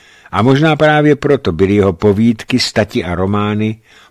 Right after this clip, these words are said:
poměrně hodně čtené, A přesto zemřel ve veliké bídě.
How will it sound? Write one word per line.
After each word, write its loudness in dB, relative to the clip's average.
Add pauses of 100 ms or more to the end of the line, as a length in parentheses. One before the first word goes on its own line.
poměrně 4
hodně 4
čtené, -4 (640)
A -2
přesto -4
zemřel -2
ve 4
veliké -2
bídě. -8